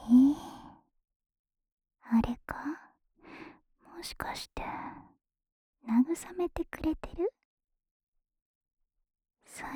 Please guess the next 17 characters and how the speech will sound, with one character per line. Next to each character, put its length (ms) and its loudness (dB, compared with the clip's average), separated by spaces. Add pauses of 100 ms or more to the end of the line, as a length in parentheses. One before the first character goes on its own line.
(420)
た 140 -10
ら、 480 -12 (640)
素 220 -14
直 260 -4
に 200 8
受 180 -2
け 60 -10
取 160 -10
っ 80 -16
と 80 -10
こ 180 -10
っ 100 -20
か 120 -16
な。 120 -18 (2250)
う 1600 -8
ん。 40 6
お 40 2